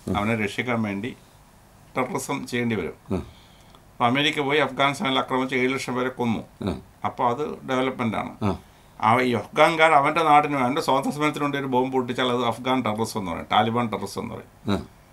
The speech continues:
Speaker 2: ഇറാഖിൽ അമേരിക്ക കയറി, യാതൊരു
Speaker 1: ഉം.
Speaker 2: ആവശ്യമില്ല, അവിടെ ചെന്ന് പത്ത് ലക്ഷം പേരെ കൊന്നു, പത്ത് ലക്ഷം പേരെ കൊന്നു.
Speaker 1: ഉം.
Speaker 2: പത്ത് ലക്ഷം പേരെ കൊന്നപ്പോൾ ഇറാഖുകാർ സ്വന്തം രക്ഷയ്ക്ക് വേണ്ടി അവൻ തിരിച്ച് ബോംബ് എറിയും.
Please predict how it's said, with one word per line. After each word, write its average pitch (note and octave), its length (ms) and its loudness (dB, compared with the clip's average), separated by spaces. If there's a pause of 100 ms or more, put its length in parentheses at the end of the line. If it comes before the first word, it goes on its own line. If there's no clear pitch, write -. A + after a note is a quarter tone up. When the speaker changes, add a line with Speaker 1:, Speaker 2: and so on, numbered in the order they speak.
(140)
Speaker 2:
ഇറാഖിൽ D#3+ 380 2
അമേരിക്ക D#3 340 0
കയറി, A2+ 400 -2
യാതൊരു C3+ 260 4
Speaker 1:
ഉം. C#3 60 2
Speaker 2:
ആവശ്യമില്ല, C3 480 -4 (100)
അവിടെ A2+ 120 -2
ചെന്ന് B2 280 -2
പത്ത് - 300 -2
ലക്ഷം C#3+ 360 -4 (380)
പേരെ A2+ 160 0
കൊന്നു, E2+ 340 -8
പത്ത് A2 280 -4
ലക്ഷം G#2+ 220 -8
പേരെ F#2+ 140 -8
കൊന്നു. E2 200 -14 (160)
Speaker 1:
ഉം. F#2 160 -8 (520)
Speaker 2:
പത്ത് C#3 240 -2
ലക്ഷം D#3 220 0
പേരെ D3 200 0
കൊന്നപ്പോൾ C3+ 360 -2
ഇറാഖുകാർ D#3 520 2
സ്വന്തം D#3 320 -4
രക്ഷയ്ക്ക് D#3 320 -4
വേണ്ടി C#3+ 380 -4 (340)
അവൻ D3 300 -2 (140)
തിരിച്ച് D3 200 -6
ബോംബ് D3+ 260 0
എറിയും. F2 220 -2